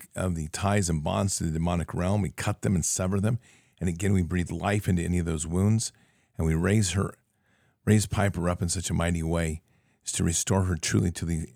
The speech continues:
way she was and was intended to be in this whole life from the beginning, in Christ Jesus' name. My son Alex, or Alec, has a sensory processing dif-,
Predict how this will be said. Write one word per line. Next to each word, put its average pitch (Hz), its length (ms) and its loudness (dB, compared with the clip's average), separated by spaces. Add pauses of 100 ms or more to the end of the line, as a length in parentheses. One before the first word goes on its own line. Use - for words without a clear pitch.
(140)
way 92 200 0
she 87 200 -2
was 87 480 0 (240)
and 90 160 0
was 82 140 0
intended 90 400 0
to - 60 -4
be 78 360 -2 (160)
in 87 140 4
this 82 160 0
whole 92 220 0
life 78 320 -4
from 76 140 -4
the 71 60 -2
beginning, 71 500 -2
in 87 120 -6
Christ - 260 -6
Jesus' - 360 -6
name. - 220 -6 (1120)
My 95 100 4
son 113 320 2
Alex, - 800 0 (440)
or - 200 -4
Alec, 95 760 0 (960)
has 92 200 6
a 78 60 0
sensory 101 380 2
processing 92 640 0
dif-, 85 160 -6